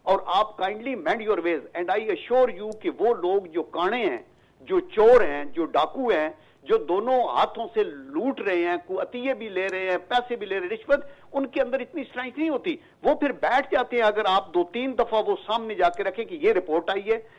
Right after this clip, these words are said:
इसका ये, ये, ये proof है, ये press में नहीं जानी चाहिए, लेकिन आपको ये पता होनी चाहिए, कल तक आप इसके जवाब दें। एक दो दफा जाके आप दिखाएं।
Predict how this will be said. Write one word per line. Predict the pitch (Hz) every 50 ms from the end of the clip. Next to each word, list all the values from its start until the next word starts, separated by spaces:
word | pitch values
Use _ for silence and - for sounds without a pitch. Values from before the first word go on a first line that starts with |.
| - _ -
इसका | 254 - - - 202
ये, | 170 160 202 233
ये, | 214 175 190 180 160 190 190
ये | 180
proof | 185 - 151 160 226 233 - 240
है, | 233 240 - - - _ _ 160
ये | 175
press | 196 - 208 226 247 240 - 180
में | 202 190
नहीं | 226 226
जानी | 180 220 185 190 202
चाहिए, | 202 214 202 208 220 233
लेकिन | 220 208 - 190 180 -
आपको | 170 185 214 220 - - 202
ये | 175 175 180
पता | - 175 156 196 202
होनी | 202 196 190
चाहिए, | 190 214 202 202 220 233 226 226 - - _ _ -
कल | 226 214
तक | 214 - 196 185 - 175
आप | 180 175 175 170
इसके | 165 - - 165
जवाब | 135 143 135 139 135 139 139
दें। | 147 139 120 95 - - - _ _ _ - 226
एक | 240 262 269 269
दो | 226 180 190 208 240
दफा | 233 - 240 240 240 233
जाके | 208 - 175 180 180 - 208
आप | 202 - 165 180 180 160
दिखाएं। | 165 160 - 170 208 247 277